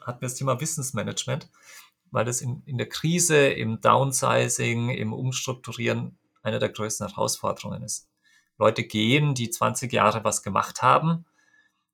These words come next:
wie kann ich dieses Wissen bewahren, ohne dass ich dann irgendwann wieder den Neustart machen muss und wieder zwanzig Jahre Wissen aufbauen? Und da hilft natürlich K I, ähm, die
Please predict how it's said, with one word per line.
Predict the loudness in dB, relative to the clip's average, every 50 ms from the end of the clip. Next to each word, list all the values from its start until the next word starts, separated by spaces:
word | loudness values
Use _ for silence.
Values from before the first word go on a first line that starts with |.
| _ _ _ _ _ _ -12 -10
wie | -10 -8 -8 -4 -2 -2 -2 0
kann | 2 2 2 2
ich | 2 -2
dieses | -4 -6 -4 -2 -2 -2 -2 0
Wissen | 0 0 0 0 2
bewahren, | 2 4 8 8 10 10 10 8 4 0
ohne | -2 -2 -2 0 2 2 2
dass | 2 2 0 0
ich | -4 -4
dann | -6 -6 -6 -4
irgendwann | -6 -6 -4 -2 -2 -2
wieder | 0 -2 0 0
den | 2 2 4 8
Neustart | 8 8 8 8 4 2 4 4 4 4 2 0
machen | -2 -2 -2 -2 -6 -4
muss | -4 -4 -4 -4 -6
und | -6 -6
wieder | -2 -2 -2 -2
zwanzig | 0 -2 -2 -2 -2 -6 -6 -4
Jahre | -2 0 0 0 0 -2 -4
Wissen | -4 -2 0 0
aufbauen? | 0 0 -2 -4 -8 -8 -8 -8 _ _ _ _ _ _ _ _ _ _ _ _ _ _ _ _ _ _
Und | -6 -4 2 4
da | 6 6
hilft | 6 4 2 0
natürlich | -4 -2 0 0 0 0 -2 -2
K | -2 0 0
I, | 2 2 2 2 0 -2 -6 _ _ _ _ _ _ _ _ _ _ _ _ _ _ _ _ _ _
ähm, | 2 2 4 4 4 4 2 0 -2 -6 -12 _ _ _ _ _ _ _ _ _ _ _ _ _ _ 0
die | 2 2 2 2 0